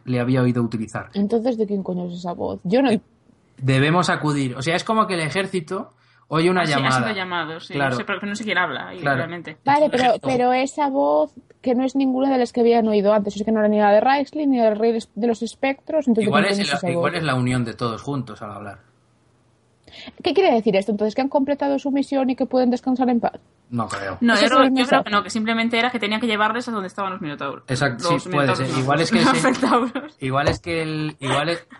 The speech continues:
Speaker 1: igual es que el, que
Speaker 3: Donde
Speaker 1: digo
Speaker 3: tenía que lle-, que, que tenía que llevarles donde estaban los centauros.
Speaker 1: que digo, que igual es que el, el señor del bosque es el que les llama. No lo sé, es que luego dice, El ma-, el mago les
Speaker 2: A ver qué pasa después.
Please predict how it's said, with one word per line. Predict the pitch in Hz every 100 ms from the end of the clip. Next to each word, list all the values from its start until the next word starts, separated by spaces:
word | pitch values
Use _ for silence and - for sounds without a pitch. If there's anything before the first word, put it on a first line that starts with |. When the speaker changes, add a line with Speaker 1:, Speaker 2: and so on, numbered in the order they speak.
| -
Speaker 1:
igual | 127 120 127 143
es | 147
que | - 151 147
el, | 143 139 135 135 131 127 120 - - - 123
que |
Speaker 3:
Donde | 185 247
Speaker 1:
digo | 247
Speaker 3:
tenía | 247 254
que | 330
lle-, | 240 226
que, | 233
que | 226
tenía | 214 226
que | 240
llevarles | 226 233 277
donde | 220 196 196 -
estaban | 208 208 202
los | 202 -
centauros. | 160 160 175 190 240 - 285 -
Speaker 1:
que | 123
digo, | 135 110
que | 123
igual | 120 123
es | 139
que | -
el, | 143 131 127
el | 123 117 113 110
señor | 120 117
del | 123 123
bosque | 135 135 143
es | 139
el | 131
que | 113
les | 107
llama. | 113 120 92 92 _ _ _ _ _ _ _ _ _
No | 107
lo | 104
sé, | 123
es | 110
que | -
luego | 131 131
dice, | 127 120 - - _
El | 127
ma-, | 123 143 156 139
el | 127
mago | 139 165 165
les | 208
Speaker 2:
A |
ver | 208
qué |
pasa | 226 226
después. | 202 - 196 208